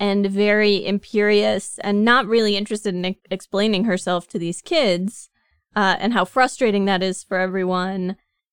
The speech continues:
And that was one of the things that I liked about her character in the book, that she, she doesn't need them to like her.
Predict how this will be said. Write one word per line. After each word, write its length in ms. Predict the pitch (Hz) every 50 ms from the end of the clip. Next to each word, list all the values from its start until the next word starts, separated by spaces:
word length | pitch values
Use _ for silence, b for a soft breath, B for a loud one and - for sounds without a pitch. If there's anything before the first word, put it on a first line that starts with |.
| _ -
And 580 | 196 190 190 190 185 180 180 180 180 185 - _ _ _ _ _ _ _ _ _ _ _ -
that 140 | 226 220
was 140 | 208 220 240
one 220 | 226 208 214 214 214
of 120 | 214 208
the 100 | 202 208
things 400 | 208 - - 202 202 202 208 233 -
that 140 | - 202 208
I 100 | 196 190
liked 400 | 190 180 185 180 185 185 - -
about 240 | 202 202 185 190
her 100 | 220 208
character 380 | 185 - 233 180 180 214 - 214
in 100 | 196 208
the 40 | 214
book, 400 | 208 - - 185 269 403 - - - -
that 220 | 226 226 214 -
she, 400 | - - 226 214 214 208 196 - -
she 140 | - - 254
doesn't 240 | 240 330 311 349 294
need 200 | 277 302 277 262
them 120 | 294 285
to 120 | 285 - 247
like 300 | 226 214 208 208 208 -
her. 340 | 214 160 117 - - -